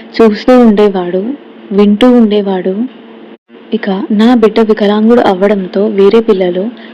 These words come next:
తనతో ఆడడానికి ఇష్టపడేవారు కాదు. నాకు ఎప్పుడూ దూరంగా ఉండేవారు.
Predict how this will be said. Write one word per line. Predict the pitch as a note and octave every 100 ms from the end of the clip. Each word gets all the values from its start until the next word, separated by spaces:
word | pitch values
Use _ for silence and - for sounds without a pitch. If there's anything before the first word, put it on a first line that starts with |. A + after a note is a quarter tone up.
| - G#3
తనతో | G3+ A#3 -
ఆడడానికి | F#3+ F#3+ G#3+ G#3 F#3+ - -
ఇష్టపడేవారు | - A3 G#3 A3 A3+ G#3 G#3+
కాదు. | G#3+ F#3 F3+ F#3 A3 B3+ - - - -
నాకు | A3+ A#3
ఎప్పుడూ | G3+ - A3 A#3
దూరంగా | A3 F#3+ G#3+ G#3+ A3 A#3
ఉండేవారు. | A3 F#3+ G3 F3+ F3+ F#3 A3+ B3+ -